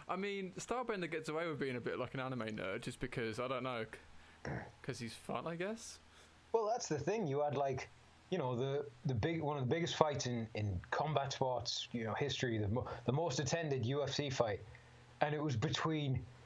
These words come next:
Speaker 2: an anime, like, a, a anime loving weeb who does the fucking anime run, and a guy who dresses up as an elf at conventions. <laughs> <laughs> It really flips your expectations on your head about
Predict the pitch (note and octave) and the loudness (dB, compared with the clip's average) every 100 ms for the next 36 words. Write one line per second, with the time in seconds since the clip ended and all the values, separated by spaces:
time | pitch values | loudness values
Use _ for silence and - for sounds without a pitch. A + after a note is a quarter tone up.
0 | - - D#3 - F3+ F#3 E3 D3+ B2+ C3 | -2 2 4 4 4 4 2 2 2 0
1 | C#3+ C#3+ C3+ C#3+ - C#3+ D3 E3+ F3 F3 | 0 0 0 0 0 0 2 2 2 2
2 | E3 D3 D3+ D3+ C3+ A2+ C#3+ C#3+ B2 G#2 | 2 2 0 0 0 0 0 0 0 0
3 | A#2+ A2+ C3+ C3 B2+ - - C3 C3 C#3 | 0 0 0 2 2 4 4 2 0 0
4 | C3 A#2+ G#2+ G2+ F#2+ - - - - - | 0 2 2 2 0 -4 -12 -20 -20 -20
5 | - - - - C#3+ C3+ C3+ C3+ C3+ - | -20 -20 -20 0 2 2 0 0 0 2
6 | C#3 C#3+ D3 D3+ C#3 C3 C#3+ C#3 B2+ D3+ | 2 4 2 0 0 0 0 0 0 0
7 | C3+ C3+ C#3+ D#3 - - B2+ D3+ - - | 0 0 0 2 0 0 0 0 0 -2
8 | D#3+ C3 G#3 - - - - - - - | -2 0 0 0 -8 -4 -2 0 -2 2
9 | - F#3+ C4 G#3+ - A3 - - - - | 2 4 4 4 2 2 0 -4 -4 0
10 | C3+ C4 - E3 E3 - E3+ - D#3+ E3 | 2 2 2 0 0 0 0 2 0 0
11 | F3+ C3+ C3 B2+ A#2 D3 C3 A#2+ | 0 0 0 2 2 2 2 0